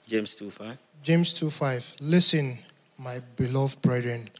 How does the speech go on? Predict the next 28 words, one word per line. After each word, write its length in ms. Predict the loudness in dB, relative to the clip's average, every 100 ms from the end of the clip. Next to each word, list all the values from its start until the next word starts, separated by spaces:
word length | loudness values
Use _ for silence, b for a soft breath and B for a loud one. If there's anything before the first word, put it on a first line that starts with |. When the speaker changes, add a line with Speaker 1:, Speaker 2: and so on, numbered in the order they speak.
| B B B -6
Speaker 2:
has 160 | -4
God 260 | 4 6 8
not 220 | 6 4
chosen 460 | 4 6 6 4 0
the 80 | -2
poor 640 | -2 2 4 6 4 2 -4 B B B
of 200 | -4 -4 2
this, 520 | 4 8 8 8 4
uh, 220 | -4 -12
world 360 | -2 0 2 0
to 120 | 0
be 160 | 0 -4
rich 440 | -4 -2 -2 0
in 120 | -4
faith 500 | -4 -4 0 2 0 -2 B B B
and 200 | -12 -10 -4
heirs 340 | 0 2 2
of 220 | 0 -4
kingdoms 720 | -4 -4 -2 -2 0 2 2 -2 -8
which 340 | -4 2 2 0
he 120 | -14 -8 0
promised 520 | 2 2 0 2 2 2
to 60 | -6 -6 -2
them 260 | -2 -4 -8
who 80 | -6
love 320 | -4 -4 -8
him?" 220 | -4 -2 -4 -12 _ _ _ -18
Speaker 1:
Okay. 420 | -6 2 2